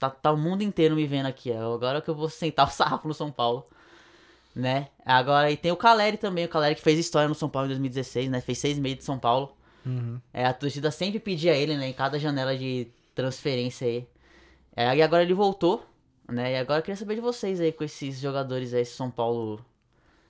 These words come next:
Speaker 1: briga por alguma coisa. A Copa do Brasil tá aí ainda, né? Brasileiro já tá difícil. Mas você acha que na Copa do Brasil, São Paulo, com esses jogadores que voltaram aí, briga por título?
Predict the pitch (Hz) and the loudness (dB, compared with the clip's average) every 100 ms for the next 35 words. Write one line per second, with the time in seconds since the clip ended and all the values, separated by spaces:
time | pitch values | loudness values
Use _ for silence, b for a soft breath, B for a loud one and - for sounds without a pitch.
0 | _ 120 160 151 123 110 - _ _ 123 | _ 2 4 6 4 -2 -12 _ _ -2
1 | 123 135 127 123 120 127 160 156 160 151 | -2 0 0 2 0 0 -2 0 0 0
2 | 160 165 156 147 147 151 131 131 123 127 | 0 0 2 0 -2 -6 -4 -4 -4 -6
3 | 135 135 123 - 151 - - _ _ _ | -6 -8 -10 -10 -12 -12 -20 _ _ _
4 | _ _ _ _ _ 107 117 120 131 - | _ _ _ _ _ -6 -4 -2 -4 -2
5 | 143 139 139 131 123 120 123 123 123 127 | -6 -4 -6 -2 -2 -4 -6 -2 -2 -2
6 | 117 123 120 117 117 117 - 117 127 117 | -6 -2 -2 -2 -4 -6 -10 -6 -6 -2
7 | 123 117 113 110 107 _ b b b b | 0 0 -2 -10 -14 _ b b b b
8 | b 113 135 147 135 123 190 127 | b -6 -2 -2 -2 -4 -4 -4